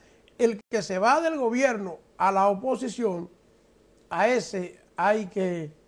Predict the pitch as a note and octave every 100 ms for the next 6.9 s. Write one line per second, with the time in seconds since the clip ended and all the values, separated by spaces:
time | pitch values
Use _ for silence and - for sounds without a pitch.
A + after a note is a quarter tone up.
0 | _ _ _ _ E3+ E3+ E3 D#3+ D3+ -
1 | _ _ _ _ _ _ _ _ _ _
2 | _ _ _ _ _ _ _ _ - F3
3 | F#3 F3+ G#3+ G#3+ G3+ G3 F3+ F#3+ G#3+ -
4 | G3 F3+ - _ _ - E3 E3 E3+ C#3
5 | A#2+ E3+ D#3+ C#3 C3+ _ _ _ _ _
6 | _ _ _ - F3+ C#4 C#4+ B3 -